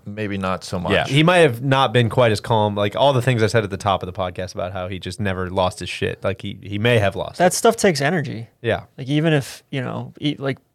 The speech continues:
Speaker 4: Reed's got, seems to have limitless energy for it, but, like, <laughs> that stuff does take energy to compartmentalize and all that. Like,
Speaker 3: Also,
Speaker 4: it's
Speaker 3: I, I think Wolf would have been such a massive, overwhelming fan favorite in that group today.
Speaker 1: Mm-hmm.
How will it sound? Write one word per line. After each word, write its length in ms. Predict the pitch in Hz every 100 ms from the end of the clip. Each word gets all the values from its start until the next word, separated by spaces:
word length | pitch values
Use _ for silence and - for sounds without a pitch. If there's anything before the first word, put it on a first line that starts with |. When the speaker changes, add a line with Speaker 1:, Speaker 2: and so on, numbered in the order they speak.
| _
Speaker 4:
Reed's 280 | 123 147 147
got, 80 | 127 131 -
seems 240 | 160 151 143
to 60 |
have 300 | 135 135 117 -
limitless 600 | - 120 143 147 139 127
energy 380 | 120 139 135 131
for 360 | - 131 156 147
it, 180 | 117 - -
but, 140 | 127
like, 220 | 131 123 -
<laughs> 60 | _ _ _ _
that 180 | 143 147
stuff 280 | - 165 117
does 240 | 143 139
take 260 | - 135 127
energy 380 | 139 139 117 120
to 60 |
compartmentalize 1000 | - 120 - 123 113 123 123 117 117 113
and 80 | -
all 100 | 117
that. 260 | 113 - 113
Like, 60 | -
Speaker 3:
Also, 240 | 123 123
Speaker 4:
it's 100 | 127
Speaker 3:
I, 100 | 98 - 117
I 80 |
think 200 | 120 131
Wolf 320 | 101 104 107 107
would 120 | 95
have 80 | 95
been 360 | 95 92 90 - _
such 500 | - - - 110 -
a 60 | 98
massive, 720 | 98 98 95 - 98 92 92 107
overwhelming 720 | 104 98 95 98 92 92 90
fan 300 | - 104 92
favorite 440 | 92 92 87 87 - _ _ _ _ _ _ _
in 140 | 113 92
that 140 | 87
group 340 | - - - _ _ _
today. 180 | - -
Speaker 1:
Mm-hmm. 140 | 147